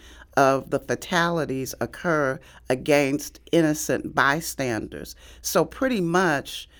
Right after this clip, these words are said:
people who go home in the evening, and there are, of course, exceptions, but people who go home in the evening and aren't involved in the street life are not as likely to be hurt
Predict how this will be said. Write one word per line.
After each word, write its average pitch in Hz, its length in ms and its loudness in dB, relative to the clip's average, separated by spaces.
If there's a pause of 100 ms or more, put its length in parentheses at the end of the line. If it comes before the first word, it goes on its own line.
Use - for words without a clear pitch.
(300)
people 240 380 0
who 175 180 -2
go 156 220 0
home 175 360 2
in 160 140 2
the - 180 -2
evening, 123 560 0
and 180 160 2
there 208 120 2
are, 160 180 2
of - 160 -4
course, 160 320 -2
exceptions, - 800 -4 (400)
but 165 140 4
people 240 320 -2
who 196 140 -2
go 151 180 0
home 180 340 0
in 180 100 0
the 147 220 -4
evening 131 480 -2 (320)
and - 220 0
aren't 180 200 4
involved 147 520 0
in 151 120 0
the 127 80 -2
street 156 460 -4
life 139 460 -2 (420)
are 151 140 6
not 165 280 6
as 160 200 -2
likely 156 440 0
to 135 80 -4
be 139 220 -4
hurt 185 460 -2